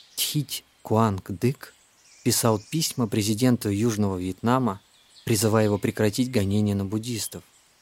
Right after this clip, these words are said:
Он составлял часть широкого движения монахов и адептов буддизма, которые ненасилием отвечали на растущее кровопролитие в стране. Однажды Тхить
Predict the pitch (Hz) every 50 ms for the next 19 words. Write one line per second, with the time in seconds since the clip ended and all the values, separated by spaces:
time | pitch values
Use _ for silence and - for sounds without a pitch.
0 | _ _ _ _ _ _ _ _ _ _ _ _ _ - 110 101 - - 104 -
1 | - 104 107 107 107 104 - - - 113 101 - - - 110 110 107 - - 101
2 | 101 98 101 107 101 107 104 101 101 98 98 104 104 104 101 98 92 - - 95
3 | - - 95 95 98 104 95 - - 92 85 90 95 92 95 117 151 156 127 104
4 | 98 90 87 _ _ _ _ _ _ _ _ - - 101 - 120 110 107 101 98
5 | 101 104 104 104 101 - - 151 160 156 123 107 98 - 107 98 - - 131 123
6 | 127 110 104 101 104 95 - - - 143 139 - - - 104 98 - - 104 101
7 | 98 98 - - 95 95 95 104 104 - 107 98 - - - - 101 104 104 104
8 | 92 87 92 _ _ _ _ _ _ _ _ _ _ _ _ _ _ - - 107
9 | 92 113 107 120 123 117 107 110 101 90 - - - - 135 160 - - -